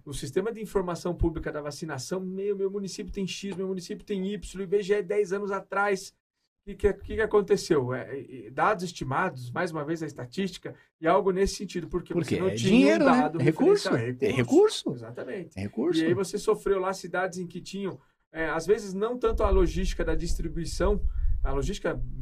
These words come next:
Speaker 1: graças a Deus, fantástica, chegava rápido.
Speaker 2: Uhum.
Speaker 1: Hoje em dia a gente tem, ainda tem dificuldade na logística, mas a, a, a, a, a, a, a ideia vai, a, a distribuição foi fantástica. Mas assim, quantos tem no seu município?
Speaker 2: É.
Speaker 1: Estimado,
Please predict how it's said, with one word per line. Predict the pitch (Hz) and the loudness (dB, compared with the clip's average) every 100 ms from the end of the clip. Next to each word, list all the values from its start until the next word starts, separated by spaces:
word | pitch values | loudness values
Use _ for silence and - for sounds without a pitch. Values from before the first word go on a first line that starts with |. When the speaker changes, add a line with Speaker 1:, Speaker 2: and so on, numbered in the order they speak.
| 120 | -2
Speaker 1:
graças | 143 170 | 0 0
a | 151 | 0
Deus, | 180 180 | -2 0
fantástica, | 175 147 170 196 151 | -2 2 2 2 0
chegava | - 165 170 185 156 | -4 0 2 2 0
rápido. | 135 170 160 143 156 | -2 0 2 4 6
Speaker 2:
Uhum. | 175 | 6
Speaker 1:
Hoje | 175 | 4
em | 160 | 0
dia | 180 | 0
a | 180 | 0
gente | 180 - | -6 -4
tem, | 190 185 - - | -4 -4 -8 -12
ainda | - 196 | -2 -2
tem | 185 190 | 0 -4
dificuldade | 170 170 170 175 | -4 -4 2 2
na | 185 | 2
logística, | 175 170 196 - | -2 -2 -6 -6
mas | 196 | -6
a, | 190 | -4
a, | 180 170 170 165 165 | -4 -4 -6 -6 -8
a, | 160 _ | -12 _
a, | 156 147 - _ _ _ _ | -12 -12 -14 _ _ _ _
a, | 143 - - - | -12 -12 -14 -16
a, | 143 135 - _ _ _ _ | -14 -14 -18 _ _ _ _
a | 143 | -8
ideia | 160 190 208 | 0 2 2
vai, | 170 190 190 _ _ _ | 2 2 0 _ _ _
a, | 139 135 - | -12 -12 -12
a | 139 | -16
distribuição | - 190 170 202 | -8 -4 0 0
foi | 196 | 2
fantástica. | 208 220 220 165 156 - _ - | 2 0 0 0 0 -8 _ -4
Mas | 170 | -2
assim, | 202 208 160 - - - | 0 0 -2 -4 -8 4
quantos | 202 233 208 - | 4 4 0 0
tem | 190 196 | 0 0
no | |
seu | 175 180 175 | -2 -2 0
município? | 175 160 - 208 277 - - | 0 0 0 0 0 0 2
Speaker 2:
É. | |
Speaker 1:
Estimado, | 175 - 208 208 190 147 - | 2 2 2 2 4 4 2